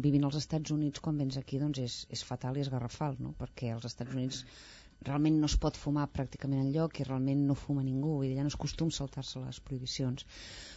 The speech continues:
Quan vinc aquí, a mi el que m'estora, dius, a veure, no és tant si la llei és més o menys dura, sinó la,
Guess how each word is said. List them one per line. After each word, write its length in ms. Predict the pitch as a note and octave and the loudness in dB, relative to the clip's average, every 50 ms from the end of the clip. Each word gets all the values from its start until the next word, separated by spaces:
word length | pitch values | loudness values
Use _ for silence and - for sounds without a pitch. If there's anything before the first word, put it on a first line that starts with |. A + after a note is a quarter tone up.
| - - - | -12 0 4
Quan 160 | - E3 F3 | 6 8 8
vinc 160 | F#3 F#3+ G#3 | 8 8 8
aquí, 280 | G#3 - - G#3 G#3 A3 | 6 4 2 2 4 4
a 80 | F#3+ - | 4 4
mi 80 | F#3+ G3+ | 4 2
el 80 | G3 | 2
que 140 | - - A3 G#3 | 2 2 2 2
m'estora, 540 | F#3 - - - - F#3 F#3 F3 E3+ F3 - - - - - - | 4 2 0 0 2 2 4 4 2 2 0 -4 -10 -12 -6 -4
dius, 220 | D3+ D3+ D3 C#3+ | -2 -2 -2 -2
a 60 | D#3 D3 | 0 0
veure, 300 | E3 E3 D#3 D3+ D3 D3+ - - - - - - - - - - - - - | 2 2 2 2 0 -2 -4 -10 -16 -14 -16 -16 -16 -16 -16 -16 -12 -4 0
no 160 | D#3+ E3+ F3+ | 2 4 6
és 140 | F#3 - - - | 6 4 4 4
tant 300 | G3+ G3 F#3+ F3 D#3 - | 6 6 6 6 4 2
si 160 | - - - D3+ | 0 -2 -2 0
la 100 | D3+ D3+ | 0 2
llei 220 | D#3 D#3+ D#3+ D#3 D#3 | 2 2 2 2 2
és 80 | C#3 D3 | 2 2
més 220 | E3 E3+ D#3+ D#3 D#3+ | 4 4 4 4 4
o 20 | |
menys 200 | D#3 D#3 D#3 D3+ | 4 4 4 4
dura, 240 | D3+ E3 D#3+ E3 F3 | 2 2 4 4 4
sinó 240 | E3+ - E3+ E3 D#3+ | 2 2 2 2 2
la, 100 | D#3 C#3+ | 2 0